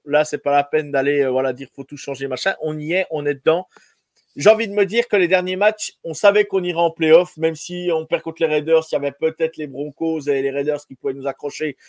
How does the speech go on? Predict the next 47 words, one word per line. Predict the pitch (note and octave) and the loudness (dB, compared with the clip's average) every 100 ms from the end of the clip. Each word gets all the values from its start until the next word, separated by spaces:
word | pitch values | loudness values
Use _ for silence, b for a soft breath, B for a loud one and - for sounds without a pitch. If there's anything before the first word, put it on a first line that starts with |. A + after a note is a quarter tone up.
| B - | B -10
mais | C3 C3+ | -4 -4
il | - | -2
fallait | C#3 C#3 | -2 -2
quand | C#3+ | -2
même | C3+ | -2
un | B2+ | -4
domaine | C#3 C#3 | -4 -6
de | C3+ | -8
circonstances | - C#3+ D3 - C#3+ - - F3 | -10 -12 -14 -4 -4 -4 -10 -2
énorme. | D#3+ D#3+ E3 E3 D3+ _ _ _ | -2 0 -2 -4 -10 _ _ _
Euh, | C3 | -2
voilà, | B2+ C3+ C#3 | 2 4 4
on | C3 | 2
a | B2 | -2
bien | C3+ | -2
vu | C3+ | -4
ce | - | -6
qu'ont | C#3 | -6
fait | C#3 | -2
les | C3+ | 0
Raiders | C3 C3 C#3 - | 0 0 -2 -4
et | |
les | B2 | -6
Broncos | A#2 B2+ D3+ | -6 -8 -10
sur | - B2+ | -6 -4
le | |
dernier | A#2+ B2 | -4 -4
match. | D3+ - | -6 -6
En | - | -8
plus, | C3+ - | -8 -6
les | B2+ | -4
Broncos | A#2+ C3 C3 C#3+ | -2 -4 -4 -8
se | - A#2+ | -6 -6
débarrassent | A#2 A#2+ B2+ - | -2 -2 -2 -2
peut-être | C#3 C3+ C3+ | -6 -2 -4
de | B2 | -2
Russell | A#2+ B2+ B2 | -2 -4 -6
Wilson. | A#2+ - C#3 A#2+ B2+ | -6 -4 -4 -4 -12
On | A#2+ | -14
sait | A#2+ | -14
pas | - | -12
encore | B2+ - B2+ | -12 -8 -8
ce | - | -8
qu'ils | B2+ | -10
veulent | A#2 - | -10 -6
faire | C#3 - | -6 -4
exactement, | A#2+ B2+ - C#3 C3 | -6 -6 -6 -6 -6